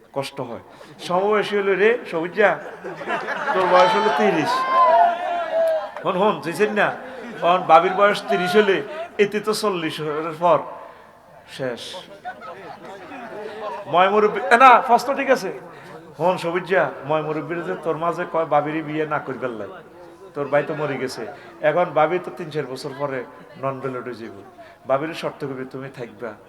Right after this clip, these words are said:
আমার ভাইয়া চলে গেছে যেহেতু, বাচ্চা কাচ্চাগুলো আমার থাকবে।" আমার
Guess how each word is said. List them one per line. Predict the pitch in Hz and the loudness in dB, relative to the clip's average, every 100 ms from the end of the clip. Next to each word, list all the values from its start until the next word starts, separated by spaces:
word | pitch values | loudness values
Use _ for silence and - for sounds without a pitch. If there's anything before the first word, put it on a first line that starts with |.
| - | -18
আমার | 117 110 | -14 -12
ভাইয়া | 113 117 117 110 - - - - - | -10 -8 -6 -8 -10 -20 -20 -20 -16
চলে | 139 120 | -10 -10
গেছে | 113 113 123 | -10 -12 -12
যেহেতু, | 117 107 113 104 - - | -12 -12 -14 -16 -18 -10
বাচ্চা | 120 - | -10 -8
কাচ্চাগুলো | 113 110 110 107 | -12 -12 -14 -12
আমার | 107 107 - | -12 -12 -14
থাকবে।" | 120 92 - 98 - - - - | -16 -16 -16 -18 -18 -20 -20 -12
আমার | 117 120 | -6 -6